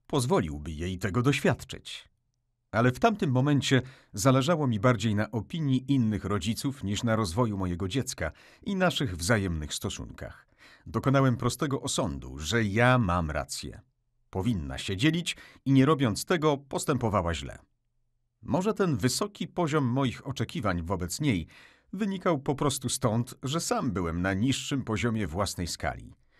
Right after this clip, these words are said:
Nie chciałem bądź nie potrafiłem ofiarować cierpliwości i zrozumienia. Oczekiwałem zatem, że dziecko podzieli się zabawkami. Usiłując pokryć swoje braki,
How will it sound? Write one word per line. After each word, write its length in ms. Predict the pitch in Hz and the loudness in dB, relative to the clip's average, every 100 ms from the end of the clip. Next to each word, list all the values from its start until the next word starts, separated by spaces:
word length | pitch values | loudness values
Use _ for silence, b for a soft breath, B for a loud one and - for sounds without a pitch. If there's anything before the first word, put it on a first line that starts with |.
| b b b - | b b b -2
Nie 100 | 175 | 0
chciałem 460 | - 269 110 78 69 | 2 2 2 -2 -6
bądź 360 | 67 69 - | -8 -10 -8
nie 120 | 78 | -6
potrafiłem 680 | 80 110 123 123 151 107 98 _ | -4 0 0 2 2 2 0 _
ofiarować 680 | 127 123 120 117 139 127 - - | -2 2 2 4 4 2 0 -8
cierpliwości 1040 | - 147 120 - 113 101 127 - - 131 113 | 0 2 2 0 -2 0 0 -2 -8 -6 -6
i 40 | |
zrozumienia. 840 | 92 107 98 101 98 76 92 - - _ b b b b | -2 -2 -2 -2 -2 -4 -8 -16 -20 _ b b b b
Oczekiwałem 640 | 185 160 120 85 64 85 | -4 -2 -2 -4 -4 -4
zatem, 320 | 87 90 123 | -2 0 0
że 140 | 110 117 | 0 0
dziecko 400 | 113 - - 160 | -2 -2 -4 -6
podzieli 540 | - 151 - 101 85 | -2 -2 0 -4 -4
się 160 | - 120 | -2 0
zabawkami. 680 | 127 151 - 151 120 - - _ _ _ _ | 2 0 -2 -4 -4 -12 -20 _ _ _ _
Usiłując 540 | 110 - 107 110 98 - | -6 -4 -2 -2 -4 -4
pokryć 460 | 170 - - - | -4 -4 -12 -10
swoje 320 | - 82 73 | -8 -6 -4
braki, 400 | 76 135 - - | 0 0 0 -10